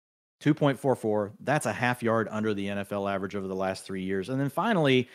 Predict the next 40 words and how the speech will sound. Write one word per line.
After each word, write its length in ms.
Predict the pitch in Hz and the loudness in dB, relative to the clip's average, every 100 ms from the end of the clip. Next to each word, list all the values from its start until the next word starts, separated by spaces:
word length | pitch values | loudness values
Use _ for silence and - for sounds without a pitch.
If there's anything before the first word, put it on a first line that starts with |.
| - | -8
his 120 | - 123 | -4 0
carries 300 | 147 147 113 | 4 4 2
of 80 | |
ten 180 | - 127 | 0 -2
plus 240 | 120 113 113 | 0 -2 0
yards 240 | 110 104 | -2 -2
or 60 | 98 | -6
more. 240 | 92 80 | -6 -8
So 120 | - | -8
we 80 | 92 | -8
call 220 | - 101 | -4 -4
those 180 | 98 95 | -4 -6
explosive 540 | 92 - 98 95 92 | -10 -8 -6 -4 -4
rushes. 420 | 98 107 - 95 - - - - | 0 0 0 -6 -6 -18 -20 -2
Only 200 | 160 170 | 4 6
eight 200 | 170 175 | 6 4
percent. 420 | 135 151 156 82 | 0 0 -2 -4
The 100 | 90 113 | -4 0
N 80 | |
F 120 | 123 127 | 0 0
L 140 | 123 | -2
average 340 | 104 117 120 | -2 -2 -2
is 140 | 117 110 | -4 -6
ten 240 | - 135 | -6 -4
and 100 | 135 | -2
a 20 | |
half 300 | 113 123 143 | -2 -4 -4
percent. 400 | - 90 82 78 | -8 -14 -12 -12
So 140 | - 110 | -10 -6
he's 160 | 120 | -6
below 580 | 107 127 117 120 147 147 | -4 -2 0 2 4 2
the 100 | 123 | 2
league 240 | 123 123 117 | 0 0 0
average 320 | 117 120 107 | 0 0 -2
in, 140 | 107 - | -4 -4
in 200 | 107 107 | -4 -2
that 220 | 107 101 | -2 -4
as, 160 | 90 | -6
as 200 | - 98 | -10 -10
well. 380 | 92 104 135 156 | -2 2 2 2